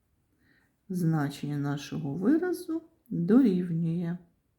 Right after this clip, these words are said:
сто два, відняти сто один і підносимо до квадрата.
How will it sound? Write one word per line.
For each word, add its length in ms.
сто 340
два, 720
відняти 840
сто 380
один 680
і 60
підносимо 800
до 260
квадрата. 840